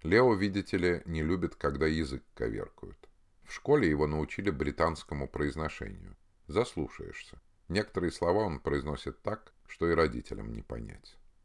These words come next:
Во-вторых, Алекс с Шурочкой — люди малоспортивные. Когда Алекс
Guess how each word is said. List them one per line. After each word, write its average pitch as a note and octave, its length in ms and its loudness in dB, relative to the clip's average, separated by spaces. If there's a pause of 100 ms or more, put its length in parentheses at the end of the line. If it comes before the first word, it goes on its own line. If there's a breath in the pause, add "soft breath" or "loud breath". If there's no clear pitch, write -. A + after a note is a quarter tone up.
(480)
Во-вторых, A#2 680 2
Алекс A2+ 340 4
с - 60 -10
Шурочкой — - 640 -2
люди G#2 260 0
малоспортивные. E2 1080 -2 (520)
Когда A2 340 4
Алекс A#2+ 460 2